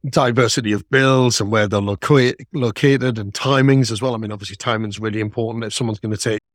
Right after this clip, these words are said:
ten years to do a house up, you know, we can't feature that on a program where we've only got a year and a half. So all of that take, like,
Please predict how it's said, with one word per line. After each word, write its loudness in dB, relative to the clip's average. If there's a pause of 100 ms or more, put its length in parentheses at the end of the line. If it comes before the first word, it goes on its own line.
(120)
ten 2
years 2
to -4
do -4
a -4
house 0
up, -6 (480)
you -4
know, -2
we -2
can't -4
feature -2
that -2
on -2
a -2
program 0
where -2
we've -6
only -6
got -4 (200)
a 0
year 0
and -2
a -2
half. 2
So -2 (360)
all 8
of 6
that 2
take, -2
like, -4